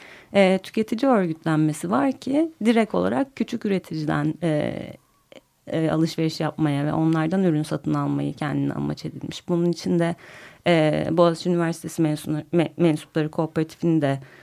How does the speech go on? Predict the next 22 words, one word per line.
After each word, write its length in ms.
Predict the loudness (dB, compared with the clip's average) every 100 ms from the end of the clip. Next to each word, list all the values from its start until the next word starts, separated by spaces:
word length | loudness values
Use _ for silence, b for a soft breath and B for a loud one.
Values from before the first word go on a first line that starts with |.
| B 0
e, 240 | 2 2 2
sayabiliriz. 480 | 0 0 -2 0
Anadolu'da 380 | 4 4 4 2
Yaşam 320 | -2 0 -2
Tüketici 380 | -2 -6 -16 -12
Kooperatif 580 | -8 -6 -6 -8 -14 -2
var. 320 | 0 2 0
Bir 180 | 0 2
Umut 420 | 2 0 -12 -20
Tüketim 420 | -4 -4 0 2
Dayanışması 600 | 2 2 -2 -4 -6 -4
var. 220 | -2 -2 -4 B B B B 2
E, 380 | 2 2 -2 -4 -8 -6
hep 200 | -8 -8
İstanbul'dan 600 | -4 2 4 2 0 -4
saydık. 560 | -4 -6 -4 -6 -10 -4
E, 400 | 0 0 0 -2 -4 -6 -8 B B B -10
İstanbul'da 460 | -8 0 2 2 0
Kadıköy 380 | -2 -2 -2 -2
Kooperatifi 640 | -4 -6 -6 -8 -10 -4
girişimi 480 | -2 -4 -4 -4 -2
var. 280 | -2 -4